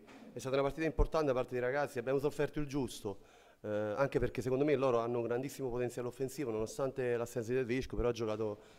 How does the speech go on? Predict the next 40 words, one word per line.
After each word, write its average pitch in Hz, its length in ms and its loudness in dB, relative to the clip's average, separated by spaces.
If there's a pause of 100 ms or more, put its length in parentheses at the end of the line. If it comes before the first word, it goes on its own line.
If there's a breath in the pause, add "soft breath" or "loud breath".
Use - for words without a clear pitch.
(100)
Negro, 120 280 4
che 110 100 0
comunque 127 300 -2
secondo 113 280 2
me 117 80 2
è 113 40 6
un 110 80 2
buon 110 160 2
giocatore. 107 520 0 (360 soft breath)
I 120 80 -6
ragazzi 147 320 2
hanno 123 80 2
tenuto 120 260 2
a 131 40 0
botta, 139 400 4
c'era 120 200 -2
gente 131 320 -2
tipo 123 220 -2
Matera 120 380 2
che 113 100 2
non 117 100 0
giocava 117 300 0
da 120 100 2
tanto, 127 400 0
tipo 117 220 -4
Russo, 139 340 -2
però 127 180 0
i 120 40 0
ragazzi 123 380 -2
hanno, 107 140 -4 (360 soft breath)
hanno 123 140 -2
fatto 127 220 -2
una 123 120 2
grande 127 240 0
partita, 139 360 0
secondo 120 360 -4
me 139 80 4
è 120 60 2
dimostrazione 120 680 -2
che 110 220 -4